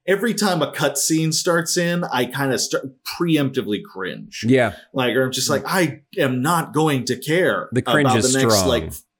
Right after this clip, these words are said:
Speaker 1: right. And, and you can't skip it. So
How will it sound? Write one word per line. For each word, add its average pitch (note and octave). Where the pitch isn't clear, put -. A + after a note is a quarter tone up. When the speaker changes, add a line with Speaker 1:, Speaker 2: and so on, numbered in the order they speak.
Speaker 1:
right. D#3
And, D3+
and D#3+
you D#3
can't F#3
skip -
it. F3+
So D#3+